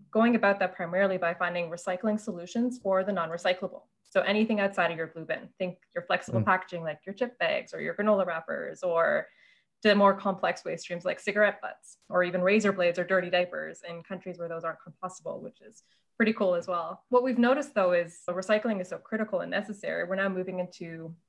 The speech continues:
Speaker 1: something, though, that extends beyond recycling. 'Cause if you think of your hierarchy of R's, reduce, reuse, then recycle. Recycling still takes a vast amount of energy. And as I just used with those examples,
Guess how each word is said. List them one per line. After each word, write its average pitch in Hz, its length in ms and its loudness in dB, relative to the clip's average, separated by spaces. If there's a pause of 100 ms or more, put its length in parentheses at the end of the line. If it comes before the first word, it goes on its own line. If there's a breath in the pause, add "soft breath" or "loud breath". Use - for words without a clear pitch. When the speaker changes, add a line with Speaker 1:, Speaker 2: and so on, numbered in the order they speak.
(460)
Speaker 1:
something, 196 360 2
though, 175 260 4
that - 240 -2 (180)
extends 190 380 0
beyond 156 340 -4
recycling. - 560 -8
'Cause 196 160 -8
if 170 80 -14
you 175 40 -16
think 190 200 -4
of 170 80 -6
your 160 100 -6
hierarchy 165 400 -4
of 151 140 -12
R's, 175 440 2 (380)
reduce, 180 400 -4
reuse, 170 480 -12 (160)
then 180 220 0
recycle. - 540 -6 (380)
Recycling 202 480 2
still 180 200 -2
takes 180 260 -4
a 185 60 -4
vast - 320 -6
amount 165 200 -4
of 160 60 -8
energy. 190 520 -2
And 175 120 -2
as - 420 -4
I 170 80 -4
just - 280 -8 (180)
used 170 420 -6
with 165 100 -12
those 170 180 -2
examples, 196 520 0